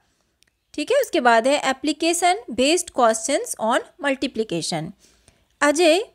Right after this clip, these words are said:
buys four, अ, bunches of bananas। अजय ने, अ, खरीदा कितना? फ़ोर बंचेस खरीदा बनाना का। There are eight bananas in each bunch।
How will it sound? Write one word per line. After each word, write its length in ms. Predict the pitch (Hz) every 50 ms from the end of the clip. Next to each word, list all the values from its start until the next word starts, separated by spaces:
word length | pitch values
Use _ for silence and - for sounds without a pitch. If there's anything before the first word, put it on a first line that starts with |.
| - 220 202 202
buys 500 | 226 240 254 277 302 320 349 349 - - -
four, 300 | - 349 349 311 320 381 - - _ _ _ _
अ, 340 | - 240 233 233 240 240 233 226 220 208 196 202
bunches 600 | 247 247 254 269 285 285 - 359 370 370 330 - -
of 300 | 269 254 277 311 285 220
bananas। 680 | 226 220 208 196 185 180 175 175 170 170 175 - - - _ _ _ _ _ _ _ _ _
अजय 320 | - 247 269 240 262 277 294
ने, 160 | 294 320 403 571 - - - - - - - -
अ, 120 | 233 233
खरीदा 420 | 240 - 311 262 262 262 247 311 370
कितना? 400 | - - 311 285 311 359 494 587 -
फ़ोर 260 | - 320 302 302 311 285
बंचेस 520 | 254 294 240 233 233 - 339 453 466 -
खरीदा 400 | - - 240 220 220 214 269 330
बनाना 440 | 339 233 214 175 160 160 160 160 170
का। 240 | - 190 185 190 202 - - - - - _ _ -
There 280 | 294 330 320 320 311 320
are 120 | 311 - -
eight 540 | 277 294 320 359 349 - - - _ 233 226
bananas 720 | 226 220 214 214 214 214 226 247 285 339 381 339 - -
in 160 | 254 254 277 381 539 - _ _ _ _ _ _ _ _ _ _ _ _ -
each 260 | 330 403 403 359 240
bunch। 300 | 208 196 175 175 - -